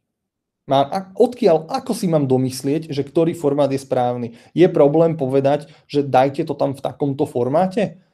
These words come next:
Akože to je najhoršia vec, ktorú môžete používateľovi, eh, povedať. A keď už si aj dneska mnohí vývojári zvykli na to, že oznámite aj instantne používateľovi, že niečo robí zle, tak stále sa ešte zabúda na to,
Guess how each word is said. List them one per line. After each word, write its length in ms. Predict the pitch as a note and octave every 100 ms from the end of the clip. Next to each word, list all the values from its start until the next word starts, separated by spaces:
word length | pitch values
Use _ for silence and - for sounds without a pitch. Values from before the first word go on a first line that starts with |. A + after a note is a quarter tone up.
| _
Akože 160 | - C3+
to 140 | E3+
je 80 | E3+
najhoršia 400 | A#3 A#3 A#3 E3+
vec, 160 | E3 E3+
ktorú 160 | E3 D3
môžete 320 | D3 D#3+ -
používateľovi, 720 | C#3+ C#3+ D#3 D3 D#3 D3 C3+ C3 B2+
eh, 480 | B2+ B2 B2+ B2 A#2+
povedať. 480 | A#2+ A#2 C3 F#3+ - _ _ - -
A 320 | D3 C3+ - _ _ _ - _ _
keď 120 | - B3+
už 80 | C4
si 80 | A3
aj 140 | D#3+
dneska 240 | F3+ F#3 F3
mnohí 260 | D#3+ F#3+
vývojári 460 | D3+ F3 G3 F#3+ D3+
zvykli 480 | B2+ A3 A#3+ E3+ C3+
na 160 | B2+
to, 160 | C3+ C3+
že 80 | C3
oznámite 560 | D#3 G#3+ G#3 F#3 F3+
aj 320 | C#3 C#3 C#3 -
instantne 720 | G#3 A#3+ - F#3+ D3+ - B2+
používateľovi, 800 | B2+ C#3 C#3 C#3 C#3 C#3+ C#3+ C#3
že 160 | B2+ B2
niečo 320 | B2+ C#3 D#3
robí 240 | C#3 C3 A#2+
zle, 320 | A#2 B2+ A3+ _ - - -
tak 160 | -
stále 240 | - - C4
sa 160 | B3
ešte 160 | A3 G3
zabúda 400 | D#3 F3 A3 F#3
na 160 | C#3 B2+
to, 320 | C#3 E3